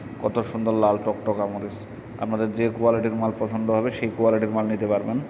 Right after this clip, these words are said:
দর্শক, অনেক, প্রতিটা মালের রেট ভিন্ন রকম, যদি আপনারা নিতে চান, এ, ঠিক ভিন্ন রকম দামে পাবেন। তো দর্শক, এটা হচ্ছে আপনার ছেঁকা মরিচ, এটা মরিচের বাজার গেছে আজকে আপনার পাঁচ হাজার আটশো থেকে ছয় হাজার দুইশো টাকা পর্যন্ত।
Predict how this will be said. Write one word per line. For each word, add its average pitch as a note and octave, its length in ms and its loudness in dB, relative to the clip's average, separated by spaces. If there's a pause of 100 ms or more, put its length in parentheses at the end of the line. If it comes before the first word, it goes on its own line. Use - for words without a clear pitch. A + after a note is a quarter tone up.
(500)
দর্শক, C3+ 340 0
অনেক, B2 200 4 (500)
প্রতিটা B2+ 320 0
মালের B2 400 4
রেট A#2+ 180 4 (260)
ভিন্ন A#2 260 2
রকম, A2+ 300 0
যদি A2 200 2
আপনারা G#2+ 400 4
নিতে A2+ 280 0
চান, A#2 220 0 (400)
এ, G#2+ 200 0 (260)
ঠিক B2 160 -2 (160)
ভিন্ন A#2+ 260 0
রকম A#2 260 2
দামে G#2+ 240 0
পাবেন। G#2+ 220 0 (320)
তো - 60 -10
দর্শক, B2 380 0
এটা A#2 200 2
হচ্ছে A#2+ 180 2
আপনার A#2 160 0
ছেঁকা A2+ 320 -2
মরিচ, G#2+ 260 -2 (240)
এটা A2 200 -2
মরিচের A2+ 340 2
বাজার A2 280 6
গেছে A2 260 0
আজকে A2 240 -2
আপনার A2 240 -2
পাঁচ G#2+ 160 2
হাজার A2+ 260 4
আটশো G#2+ 300 0
থেকে B2 200 -2
ছয় A#2 200 -2
হাজার A2 260 4
দুইশো A2 240 0
টাকা G#2+ 240 2
পর্যন্ত। G#2 420 -2